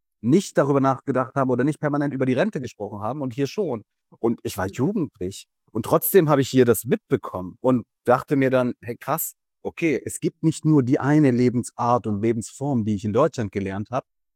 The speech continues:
Speaker 1: sondern es gibt auch andere.“ Jetzt ist, würde ich sagen, so ganz grob vereinfacht dargestellt, beides Anteil von mir, weil ich glaub nicht, dass es, also es gibt Deutschland als Staat, aber es gibt unterschiedliche, äh, regionale Kulturen, die schwäbische, die hat nicht viel mit den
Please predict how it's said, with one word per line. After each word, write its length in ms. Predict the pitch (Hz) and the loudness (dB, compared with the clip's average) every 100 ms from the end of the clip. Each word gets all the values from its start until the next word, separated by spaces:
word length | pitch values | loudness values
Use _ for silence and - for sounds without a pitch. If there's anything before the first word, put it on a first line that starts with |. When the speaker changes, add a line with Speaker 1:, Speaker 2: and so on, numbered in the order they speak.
| - | -14
Speaker 1:
sondern 380 | 104 120 117 - | 0 2 2 0
es 200 | 104 - | -8 -8
gibt 220 | 120 - - | -8 -6 -2
auch 300 | 113 113 - | -2 -2 -2
andere.“ 600 | 170 185 113 90 82 - _ _ | -2 0 -2 -2 -6 -12 _ _
Jetzt 220 | 113 139 | 0 0
ist, 200 | 143 120 - | -4 -10 -14
würde 340 | 113 117 143 139 | -14 -2 0 2
ich 60 | |
sagen, 240 | 135 147 123 | 4 4 2
so 100 | 113 | 0
ganz 300 | 131 - - - | 0 -2 -12 -8
grob 380 | - 151 151 | 2 2 2
vereinfacht 480 | - 120 143 139 117 | -2 -2 -2 -6 0
dargestellt, 420 | 139 139 - 135 - _ - | 0 0 0 -2 -4 _ 0
beides 380 | 117 185 139 - | 4 4 2 -2
Anteil 340 | 233 - 120 | -6 -6 -8
von 240 | - 101 | -6 -8
mir, 220 | 95 127 247 _ _ _ _ _ | -6 -8 -10 _ _ _ _ _
weil 300 | - 123 123 | 0 2 2
ich 140 | 113 - | -2 2
glaub 200 | 131 127 | 2 2
nicht, 160 | 127 | -2
dass 120 | 123 127 | -4 -6
es, 220 | - - | -10 -6
also 180 | 113 117 | -4 -6
es 120 | - | -6
gibt 180 | 110 120 | 0 4
Deutschland 300 | 120 120 104 | 4 4 0
als 140 | 98 | 0
Staat, 300 | - 139 131 | 2 4 4
aber 140 | 104 | -2
es 80 | 101 | -4
gibt 200 | 123 - | -6 -4
unterschiedliche, 600 | 110 110 - 95 107 113 | -4 -4 -8 -10 -10 -2
äh, 280 | 107 101 90 98 85 | 0 0 -2 -4 -4
regionale 520 | 110 120 127 110 104 | -2 2 4 6 4
Kulturen, 440 | - 101 - 98 92 | 0 -8 -6 -6 -6
die 80 | 113 | -4
schwäbische, 580 | 127 104 104 - 107 | 0 0 -2 -4 -6
die 120 | 104 107 | -2 -4
hat 160 | - | -4
nicht 180 | 123 - | -6 -6
viel 140 | 123 | -6
mit 120 | 117 117 | -4 -4
den 200 | 117 | -6